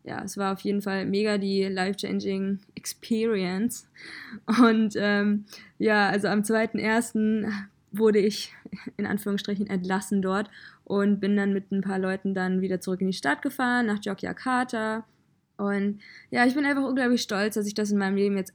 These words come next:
gemacht habe, weil es schon so lange auf meiner Bucketlist stand und aber wie gesagt, ich werde dazu noch mal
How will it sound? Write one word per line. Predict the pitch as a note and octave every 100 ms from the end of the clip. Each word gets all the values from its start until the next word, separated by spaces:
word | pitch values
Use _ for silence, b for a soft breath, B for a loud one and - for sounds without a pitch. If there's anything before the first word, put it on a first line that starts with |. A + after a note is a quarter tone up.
| _ G#3+
gemacht | G#3 G#3+ -
habe, | G3 F#3+
weil | F#3+ G3
es | G#3+
schon | G#3
so | G3+ G#3+
lange | G#3 G3
auf | G3
meiner | G3 F#3+
Bucketlist | G3+ G3+ G3+ G3+ -
stand | - G2+ F#2+ G2
und | F2+ G2 B B B B B _ _
aber | G3+ G3+ G3+
wie |
gesagt, | G#3 G#3+ G#3+ G#3
ich | G#3 G#3
werde | G3+
dazu | G3 G#3
noch | G3+ G3
mal | G3 F#3+ F#3+